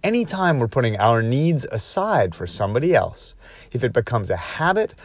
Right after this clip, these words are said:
a regular thing, like the toxified relationships where our needs come last, then it begins to be something that's not about really just caring for someone else. It's caretaking them at our expense. In fact,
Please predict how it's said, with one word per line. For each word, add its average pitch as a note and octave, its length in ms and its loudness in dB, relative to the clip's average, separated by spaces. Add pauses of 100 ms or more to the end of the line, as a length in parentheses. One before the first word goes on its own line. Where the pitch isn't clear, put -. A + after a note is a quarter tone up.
(220)
a - 100 -2
regular D3 540 2
thing, D3 320 -2
like G2+ 220 0
the - 80 -10
toxified E3 840 2
relationships - 960 0 (320)
where G#2+ 160 2
our G#2 140 4
needs B2+ 380 -2
come G2+ 240 -2
last, A2 680 0 (1500)
then B2+ 160 0
it A#2+ 80 0
begins C3 480 -2
to - 80 -6
be E3+ 80 -2
something B2 400 -4
that's G#2+ 220 -8
not A2+ 260 2
about A#2 220 4
really G#2 520 -2
just F#2+ 280 -6
caring F#2 340 -4
for - 140 -12
someone E2 380 -10
else. D#3+ 520 0 (420)
It's D#3+ 160 -4
caretaking F#2+ 680 -2
them F2+ 120 -6
at F2 80 -4
our E2 160 2
expense. - 720 -10 (680)
In G2 120 -8
fact, E3+ 500 4